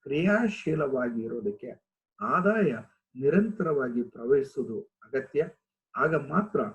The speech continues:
ಒಂದು ರಾಷ್ಟ್ರ ಪ್ರಗತಿಯನ್ನ ಸಾಧಿಸೋದಕ್ಕೆ ಸಾಧ್ಯ ಆಗುತ್ತೆ ಅನ್ನೋದನ್ನ ನಾವು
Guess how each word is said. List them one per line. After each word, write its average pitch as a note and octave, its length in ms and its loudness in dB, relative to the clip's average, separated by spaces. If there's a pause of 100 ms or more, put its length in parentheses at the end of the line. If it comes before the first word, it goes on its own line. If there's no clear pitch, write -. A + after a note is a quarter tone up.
(260)
ಒಂದು B2+ 180 -2
ರಾಷ್ಟ್ರ E3+ 460 -2
ಪ್ರಗತಿಯನ್ನ C3+ 640 -6
ಸಾಧಿಸೋದಕ್ಕೆ A#2 840 -8 (200)
ಸಾಧ್ಯ D#3+ 360 0
ಆಗುತ್ತೆ C3 460 0
ಅನ್ನೋದನ್ನ A#2+ 580 -12 (380)
ನಾವು A#2 360 -2